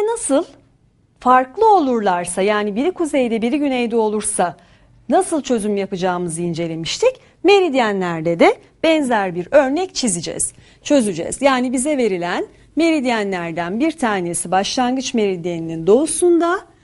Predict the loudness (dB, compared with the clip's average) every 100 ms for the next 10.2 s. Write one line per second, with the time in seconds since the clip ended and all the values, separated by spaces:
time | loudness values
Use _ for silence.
0 | _ _ 0 2 2 -2 -4 -2 -2 0
1 | -2 -2 -2 -2 0 0 0 -4 -8 -14
2 | 0 0 2 0 4 4 6 4 4 0
3 | -2 -4 -8 -10 _ _ 0 2 2 0
4 | -2 -2 0 0 0 -4 -4 -2 2 2
5 | 2 -6 -4 -4 -4 -6 -4 -2 -2 -4
6 | -8 -10 -10 -10 _ _ _ _ _ _
7 | -20 -20 _ -4 0 2 2 0 0 0
8 | -2 -2 -2 -4 -4 -2 -2 -2 -4 -2
9 | -2 -2 -4 -4 -2 -4 -2 0 0 0
10 | 0 -2